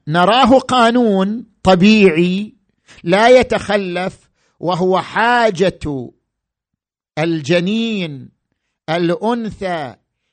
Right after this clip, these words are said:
إلى أب وأم، ما كنا نعتبره قانون. اكتشف أنه، اكتشفنا أنه ليس قانونا ثابتا لا يتخلف.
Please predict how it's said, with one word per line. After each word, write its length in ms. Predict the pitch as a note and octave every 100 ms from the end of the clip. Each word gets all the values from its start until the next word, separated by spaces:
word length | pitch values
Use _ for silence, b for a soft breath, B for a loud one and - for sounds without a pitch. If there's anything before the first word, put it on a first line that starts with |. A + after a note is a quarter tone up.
| _
إلى 200 | E3+ F#3+
أب 460 | F#3 F3+ A3 A3 A#3+
وأم، 540 | A#3+ A#3 B3 C#4 C#4 _
ما 140 | D#3 E3+
كنا 360 | A3 A#3 A#3+
نعتبره 680 | A#3+ G3+ G3 A#3 B3+ B3 B3+
قانون. 720 | A#3+ A#3+ B3 C4 C#4+ D4+ C#4+ _ _ _ _ _ _
اكتشف 380 | _ D#3 E3+ D3
أنه، 340 | C3+ D3+ D3 B2+
اكتشفنا 600 | _ D#3 E3 D#3 D3 D3
أنه 360 | D3+ C3+ C#3+ - _ _
ليس 280 | D#3+ G#3+ -
قانونا 1000 | - D#3 D3+ D3 D3+ C#3+ C#3 C3+ B2+ B2+ _ _
ثابتا 920 | - D#3 D#3 C#3 C3+ C3+ C#3 B2+ B2 -
لا 160 | A#2+ A#2
يتخلف. 760 | A2+ - F#2+ - A3 A#3 -